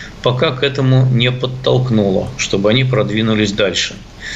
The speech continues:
Э, ничего невозможного нет. Возможно, через там,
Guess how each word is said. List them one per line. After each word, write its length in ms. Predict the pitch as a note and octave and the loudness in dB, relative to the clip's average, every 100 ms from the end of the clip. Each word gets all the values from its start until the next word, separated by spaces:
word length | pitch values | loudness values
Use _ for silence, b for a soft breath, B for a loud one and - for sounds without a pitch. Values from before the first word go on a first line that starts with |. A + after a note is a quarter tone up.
| B B B - | B B B 0
Э, 360 | B2 A#2 A#2 C3 | 2 2 0 0
ничего 300 | C3 G3 G3 | 0 2 0
невозможного 680 | E3 D#3 D3 C#3+ B2 B2+ B2 | 0 -2 -4 -6 -2 0 0
нет. 300 | A2+ A#2 - | 0 -4 0
Возможно, 520 | C3+ B2+ F3 C3 B2+ | 0 2 2 2 2
через 340 | - A#2 G#2+ | 2 0 -2
там, 260 | - G#2 | 0 -2